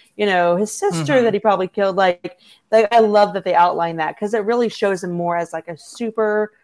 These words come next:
Speaker 1: murdery villain,
Speaker 2: Mm-hmm.
Speaker 1: unless just, like, a big beef head.
Speaker 2: Yeah, well,
Speaker 1: Mm-hmm.
Speaker 2: it, it just kinda blows my mind how,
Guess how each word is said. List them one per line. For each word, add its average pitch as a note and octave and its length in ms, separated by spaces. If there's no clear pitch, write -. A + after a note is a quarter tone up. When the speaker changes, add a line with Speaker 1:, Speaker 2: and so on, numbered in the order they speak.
Speaker 1:
murdery F3+ 760
villain, E3+ 400
Speaker 2:
Mm-hmm. C#3 80
Speaker 1:
unless G3+ 320
just, G#3 180
like, G3 140
a E3+ 60
big E3 320
beef F3 220
head. C3+ 340
Speaker 2:
Yeah, G#3 180
well, A#3 160
Speaker 1:
Mm-hmm. G#3 280
Speaker 2:
it, A3 120
it - 20
just B3 220
kinda D4+ 180
blows E3 260
my C#3+ 120
mind C#3+ 300
how, C3 480